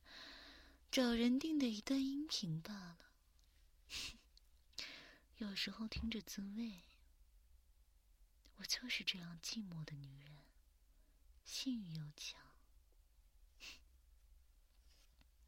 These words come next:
你知道我老公是南方人，这个声优可是北方口音。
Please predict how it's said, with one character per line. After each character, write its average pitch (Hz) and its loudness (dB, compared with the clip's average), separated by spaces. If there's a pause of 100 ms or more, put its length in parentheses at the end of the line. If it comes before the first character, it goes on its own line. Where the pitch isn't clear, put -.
(1700)
你 226 2
知 247 2
道 254 2
我 226 2
老 214 -2
公 180 -8
是 - 0
南 160 4
方 208 0
人， 143 -2 (800)
这 - 6
个 226 2
声 226 6
优 247 4
可 - -4
是 214 -2
北 143 -2
方 196 -4
口 165 -2
音。 131 -6